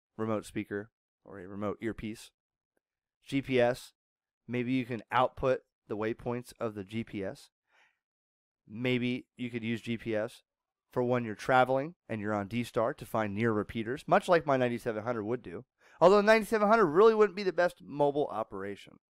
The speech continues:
or portable. You can do it, but it won't fit in a backpack like this. So, thank you to my secret helper here.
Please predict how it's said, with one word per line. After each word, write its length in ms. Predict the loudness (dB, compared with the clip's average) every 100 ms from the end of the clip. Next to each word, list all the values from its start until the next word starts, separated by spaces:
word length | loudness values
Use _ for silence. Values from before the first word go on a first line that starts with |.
| _
or 160 | -6 -4
portable. 460 | 0 -2 -2 -12 -18 _ _
You 80 | -18
can 160 | -12 0
do 180 | 4 4
it, 140 | 2 _ _ _ _
but 80 | -6
it 60 | -2
won't 180 | -2
fit 140 | -2 -6
in 20 |
a 60 | -2
backpack 540 | -2 -2 -2 -4 -2
like 200 | -6 -4
this. 340 | -2 -2 -4 -16 _ _ _ -20 -20 -2
So, 380 | 6 6 4 -4 _ _ _ _ _ _ _ _
thank 200 | 4 4
you 100 | 2
to 80 | 4
my 260 | 6 6 4 -8
secret 440 | -4 -4 0 6
helper 360 | 8 8 6 0
here. 320 | 0 0